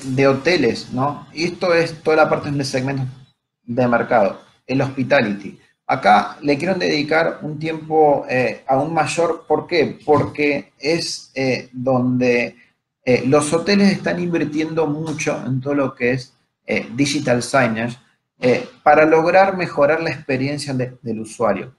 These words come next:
¿Qué es, cuál es la visión de cada hotel? Es lograr que el usuario que ingresa al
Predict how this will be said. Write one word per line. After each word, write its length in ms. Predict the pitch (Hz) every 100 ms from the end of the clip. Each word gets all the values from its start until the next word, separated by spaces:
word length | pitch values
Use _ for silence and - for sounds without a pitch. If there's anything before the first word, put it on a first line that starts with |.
| _ -
¿Qué 120 | 208
es, 280 | 202 - _ _ _ _ _ -
cuál 220 | 180 190
es 120 | 180
la 140 | 175
visión 880 | 151 143 143 160 170 180 - 123 - _ _ _ 120
de 220 | 123 117
cada 240 | 151 156
hotel? 400 | 139 175 147 113
Es 240 | - 147 - _ _ _ _
lograr 760 | 127 135 143 170 190 226 - -
que 380 | 160 160 160 -
el 180 | 127 127
usuario 600 | 131 - 190 160 135 120
que 80 | 123
ingresa 720 | 117 131 127 131 131 - -
al 600 | 117 117 110 101 101